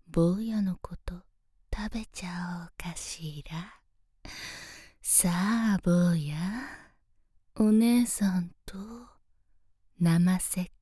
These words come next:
クスしましょうね。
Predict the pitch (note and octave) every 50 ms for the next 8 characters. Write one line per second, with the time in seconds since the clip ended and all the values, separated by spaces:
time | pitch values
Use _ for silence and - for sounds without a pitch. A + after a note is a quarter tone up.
0 | _ _ - - D3 - - - - - _ _ _ _ _ _ _ _ _ _
1 | _ _ _ _ _ _ _ _ _ _ _ - - - G3 G3+ G3 G3+ G3+ G3+
2 | G3+ - - - G#3+ G#3+ G#3+ G#3+ G#3+ G3+ G3 F#3 F#3 F#3+ G3 G3+ G#3 G#3 A#3 C4
3 | C4+ D4+